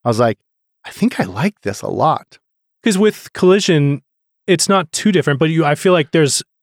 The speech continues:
Speaker 2: you know, you
Speaker 1: I was
Speaker 2: have,
Speaker 1: always asking them. Yeah, I was,
Speaker 2: you have
Speaker 1: I'm
Speaker 2: a
Speaker 1: off,
Speaker 2: block
Speaker 1: yeah.
Speaker 2: of Chris Hitchens walking with him,
Speaker 1: Yes.
Speaker 2: and you've gotta be, like, on
Speaker 1: Yes.
Speaker 2: top of it. You're dealing
Speaker 1: Yes.
Speaker 2: with, but I, so that's n-, naturally when I think of you doing things, that's how I imagine
Speaker 1: Yes.
Speaker 2: it, and that's how I imagine you enjoy doing it.
Speaker 1: Yes.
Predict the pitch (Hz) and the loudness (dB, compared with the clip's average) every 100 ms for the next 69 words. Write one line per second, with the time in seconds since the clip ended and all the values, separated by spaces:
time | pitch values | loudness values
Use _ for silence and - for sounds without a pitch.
0 | _ 160 135 113 101 143 127 156 147 147 | _ 0 2 0 -4 -8 -2 0 2 2
1 | 156 165 151 139 190 - 160 131 170 151 | 2 2 2 2 0 -2 0 2 2 2
2 | 147 147 185 170 165 151 160 165 170 127 | 2 2 2 2 2 2 2 2 0 -2
3 | 107 _ 170 147 - 151 151 143 139 127 | -6 _ -2 -2 -2 -2 0 0 0 0
4 | 135 135 139 117 120 143 135 - 127 131 | 0 0 0 2 2 2 0 -2 -4 -2
5 | 143 147 135 131 120 117 131 143 156 156 | 0 0 0 0 0 2 2 2 2 0
6 | 160 151 151 156 131 139 143 156 123 - | 0 0 0 0 -2 2 2 2 0 -4
7 | - _ _ _ _ - 160 170 175 196 | -10 _ _ _ _ -4 -2 -2 -2 0
8 | 180 175 - - 160 135 156 170 - 147 | 2 2 0 -2 -2 0 0 0 2 2
9 | 131 127 156 143 123 127 131 131 120 123 | 2 0 0 -2 -2 -2 0 0 0 -2
10 | 113 107 - - 143 139 147 120 117 117 | -2 -4 -8 -4 -4 0 0 0 0 0
11 | 135 135 123 120 147 131 127 143 127 127 | 2 2 0 -4 -2 -2 0 0 0 0
12 | 120 123 123 117 135 165 120 117 104 104 | -2 -2 -2 0 2 2 2 -4 -6 -6
13 | 113 120 107 - - | -2 0 0 -6 -14